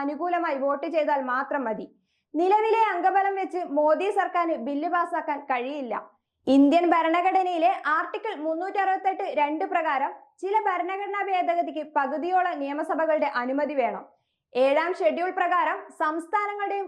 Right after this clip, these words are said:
കേന്ദ്രഭരണ പ്രദേശങ്ങളുടെയും കൺകറന്റ് ലിസ്റ്റുമായി ബന്ധപ്പെട്ട ഭേദഗതിക്ക് സംസ്ഥാനങ്ങളുടെ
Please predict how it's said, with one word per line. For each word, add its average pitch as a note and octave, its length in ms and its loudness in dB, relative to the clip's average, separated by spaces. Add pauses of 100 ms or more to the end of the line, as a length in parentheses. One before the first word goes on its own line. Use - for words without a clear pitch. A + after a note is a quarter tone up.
കേന്ദ്രഭരണ F4+ 600 0
പ്രദേശങ്ങളുടെയും F#4 680 -4 (120)
കൺകറന്റ് E4+ 500 -2
ലിസ്റ്റുമായി E4+ 420 -2
ബന്ധപ്പെട്ട D#4 460 0
ഭേദഗതിക്ക് D4+ 640 2 (400)
സംസ്ഥാനങ്ങളുടെ G4 760 0